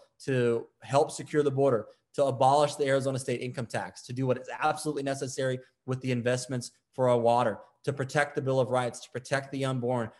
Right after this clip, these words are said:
to promote pro-family policies, things that make, you know, encourage us to continue to start families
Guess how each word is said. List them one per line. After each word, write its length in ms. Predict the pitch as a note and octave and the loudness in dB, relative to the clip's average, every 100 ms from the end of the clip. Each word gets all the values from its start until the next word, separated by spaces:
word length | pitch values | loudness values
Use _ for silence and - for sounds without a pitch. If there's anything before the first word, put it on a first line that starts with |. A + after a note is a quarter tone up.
| _ - | _ -6
to 100 | C#3+ | -6
promote 480 | D3+ D#3+ E3 E3+ | 0 4 2 2
pro-family 760 | - D#3+ E3 D#3+ D3 D3+ D3+ C#3 | 4 6 6 2 2 2 2 -2
policies, 680 | C3+ C3+ D3 C3 - G2 - _ _ - | 0 4 4 2 -4 -12 -14 _ _ -2
things 200 | E3 D3+ | 0 2
that 220 | C3 C#3 | 2 2
make, 300 | D3 D3+ - | -2 -2 -4
you 120 | D3 | -4
know, 280 | C#3 C3 C3+ - | -2 -2 -4 -2
encourage 540 | D3+ C3 F3 F3 D#3 | -2 0 0 0 2
us 220 | C3 G#2+ - | 0 -2 -4
to 280 | C3 A#2+ - | -2 0 -2
continue 380 | C3+ D#3 D3+ | -8 -6 -4
to 80 | C#3 | -6
start 360 | B2+ C#3+ C#3 - | -2 0 0 0
families 420 | C3+ C#3 B2 | -4 -2 -4